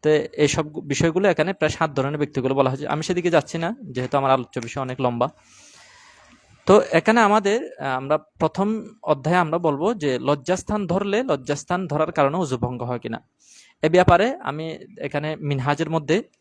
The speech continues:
তোমরা দেখে নিও, আহ, এখানে কয়েক পৃষ্ঠা নিয়ে আমি আলোচনা করেছি, আহ, তিনশত একষট্টি থেকে নিয়ে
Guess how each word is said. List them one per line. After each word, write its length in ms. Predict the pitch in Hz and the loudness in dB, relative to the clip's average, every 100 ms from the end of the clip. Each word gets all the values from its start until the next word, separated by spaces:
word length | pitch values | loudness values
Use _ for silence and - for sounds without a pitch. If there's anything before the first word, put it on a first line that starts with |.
| _ _ _ _ _ _ _ _ | _ _ _ _ _ _ _ _
তোমরা 180 | 127 131 | 0 2
দেখে 240 | 131 - | 2 0
নিও, 180 | 139 160 | -2 -4
আহ, 960 | 226 _ _ _ _ - 127 120 117 - | -6 _ _ _ _ -6 0 2 2 0
এখানে 240 | 120 151 - | 0 -2 2
কয়েক 180 | 165 147 | 2 2
পৃষ্ঠা 260 | - 143 180 | -2 -4 -2
নিয়ে 120 | 175 | -2
আমি 140 | 160 143 | -2 0
আলোচনা 380 | 135 120 123 | -2 -2 -4
করেছি, 360 | 117 120 123 170 | -2 -4 -2 -2
আহ, 1160 | 220 _ _ _ _ _ _ _ - 127 120 - | -4 _ _ _ _ _ _ _ 0 2 2 2
তিনশত 420 | 160 151 180 180 | 0 4 4 4
একষট্টি 440 | 180 - 170 - | 2 0 -6 -4
থেকে 180 | 175 175 | -4 -4
নিয়ে 300 | 185 196 320 | -4 -4 -6